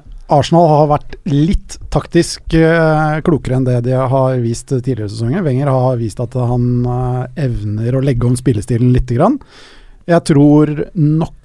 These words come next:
han er såpass smart at han kommer til å gjøre det i denne kampen her også, selv om jeg ikke nødvendigvis tror at Liverpool, eh,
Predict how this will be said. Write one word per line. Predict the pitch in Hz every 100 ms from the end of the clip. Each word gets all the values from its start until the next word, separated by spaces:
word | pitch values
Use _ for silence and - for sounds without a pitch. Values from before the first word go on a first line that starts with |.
| - -
han | 151 151
er | 143
såpass | 147 120 -
smart | 156 - 180
at | 131 147
han | 131
kommer | 135
til | 123
å | 127
gjøre | 117
det | 117
i |
denne | 117
kampen | 120 117 123
her | 120
også, | 165 196
selv | 151
om | 131
jeg | 143 - _ _ _ _
ikke | - 147 185
nødvendigvis | 151 120 107 104 107 131 120 -
tror | 139 127 120
at | 113
Liverpool, | 117 95 98 - 120 123 120
eh, | 123 123 123 120